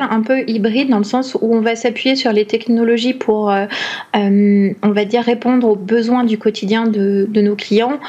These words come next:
euh, tout ce qui est très chronophage, tout ce qui demande, euh, bah, de la réactivité, de l'instantanéité, euh, tout ce qui est, euh, du suivi de, de ses comptes et de ses principaux, euh, indicateurs financiers.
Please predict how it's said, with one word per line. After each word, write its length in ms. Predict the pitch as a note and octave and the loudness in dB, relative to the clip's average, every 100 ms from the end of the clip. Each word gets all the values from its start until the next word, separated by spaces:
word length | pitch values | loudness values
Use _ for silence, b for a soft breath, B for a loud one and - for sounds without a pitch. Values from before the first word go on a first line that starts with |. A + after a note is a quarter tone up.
| B B B | B B B
euh, 140 | G#3 G#3 | -4 -2
tout 140 | A#3+ | -6
ce 80 | - | -2
qui 80 | A#3+ | -2
est 100 | A#3+ | 0
très 140 | A#3 | -4
chronophage, 840 | A3+ A3+ G#3+ G#3+ A#3 B3+ C#4 B3 - | 0 0 0 0 -2 -2 -2 -6 -8
tout 120 | - | -8
ce 80 | A3 | -8
qui 160 | - G#3+ | -4 0
demande, 280 | G#3+ A3+ G#3+ | 2 2 0
euh, 220 | G3 G3 | 0 -2
bah, 200 | F#3 F#3+ | -2 -2
de 100 | F3+ | 0
la 100 | G3 | 0
réactivité, 540 | G#3 G#3 - G3+ B3+ | 0 -4 -6 -4 -2
de 40 | B3 | 0
l'instantanéité, 920 | G#3+ A3 G3+ G3+ G3+ G3 - A3+ B3+ B B B - | -2 -2 -2 2 2 0 0 0 0 B B B -4
euh, 160 | G#3 F#3+ | -2 -2
tout 100 | - | -4
ce 140 | A3 - | -8 -4
qui 220 | A3+ A3+ | 0 2
est, 100 | G#3+ | 2
euh, 100 | F#3+ | 0
du 160 | G3+ | -2
suivi 340 | G3+ - A3 A3+ | -2 0 0 0
de, 280 | G3+ F#3+ F#3+ | 0 0 0
de 120 | G3 | -2
ses 200 | G3 G3+ | -2 -2
comptes 240 | A3+ A#3 | 0 0
et 40 | G#3+ | -2
de 60 | |
ses 120 | - | -2
principaux, 680 | G3+ - G3+ G#3+ G3+ A3+ A3 | -4 -2 -2 -4 0 2 2
euh, 180 | F#3+ F#3 F#3 | 0 -2 0
indicateurs 540 | G3+ G3+ G3 G3+ G3+ | 0 -2 -4 -4 -4
financiers. 480 | - F#3 G3 B3+ | -2 -2 0 -2